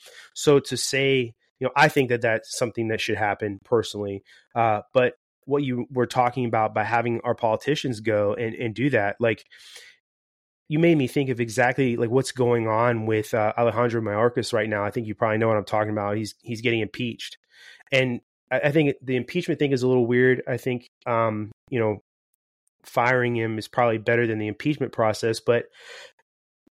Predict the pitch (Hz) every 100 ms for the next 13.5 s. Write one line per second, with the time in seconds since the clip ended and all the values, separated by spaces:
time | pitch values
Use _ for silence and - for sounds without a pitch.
0 | _ _ _ _ _ _ _ - 165 -
1 | 196 180 156 180 156 131 120 139 127 151
2 | 160 156 123 117 101 127 127 117 107 104
3 | - 117 110 - 117 117 113 110 113 113
4 | 110 104 117 113 104 - 123 127 131 123
5 | 110 - 110 - - 127 - 151 127 110
6 | 101 113 117 - - 127 127 120 113 127
7 | 120 117 - - - - - - 143 -
8 | 139 131 131 127 123 113 117 131 135 127
9 | 117 - 117 113 107 113 107 127 113 117
10 | 113 110 104 113 113 110 107 107 113 107
11 | - 110 - 135 123 113 110 101 - 110
12 | 117 110 104 104 95 107 117 104 - 110
13 | 113 117 113 104 101